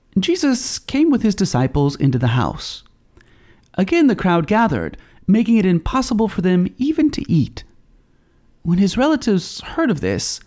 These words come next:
they set out to seize him, for they said, "He is out of his mind." Today's gospel is very, very short. In fact, it's a whole two lines,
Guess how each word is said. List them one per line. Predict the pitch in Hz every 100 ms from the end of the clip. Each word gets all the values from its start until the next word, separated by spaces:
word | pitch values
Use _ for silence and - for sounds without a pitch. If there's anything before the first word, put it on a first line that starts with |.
| _ _ _ -
they | 175
set | - 262
out | 220 -
to | 160
seize | - 226 -
him, | - - - - _ _ _ _ -
for | -
they | 170
said, | 185 180 165 165 156 - _ _ _
"He | - 160 156
is | 143 -
out | 180 196
of | 190
his | 165 131
mind." | 123 110 - - - - - _ _ _ _ _ _ _ _ _ _ _ _ _ -
Today's | 277 330 -
gospel | 226 214 - 160 165 -
is | 151 143 - _ -
very, | 151 185 180 175 -
very | 139 156 151 131
short. | - 123 98 - - - - 156
In | 151
fact, | 160 -
it's | -
a |
whole | 135 175 170
two | 165 -
lines, | 135 123 98 110 104